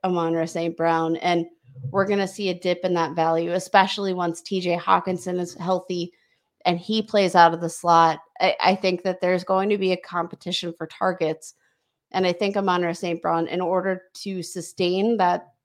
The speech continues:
volume that, or the, the production we saw last year, I think he's going to need volume. So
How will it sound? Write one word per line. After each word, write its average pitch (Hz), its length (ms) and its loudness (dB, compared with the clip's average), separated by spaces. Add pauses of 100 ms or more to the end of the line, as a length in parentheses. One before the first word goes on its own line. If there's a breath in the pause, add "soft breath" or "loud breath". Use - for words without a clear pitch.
(140)
volume 190 460 2
that, - 180 -4
or 175 340 -2
the, 180 380 -4
the 185 80 -6
production 190 640 2
we 180 100 -8
saw 175 180 -2
last 175 440 -2
year, 170 300 -6 (280 soft breath)
I 208 100 2
think 202 220 -4
he's 226 140 -4
going 208 260 -2
to 196 80 -8
need 202 320 -6
volume. 156 540 -8
So 180 400 -4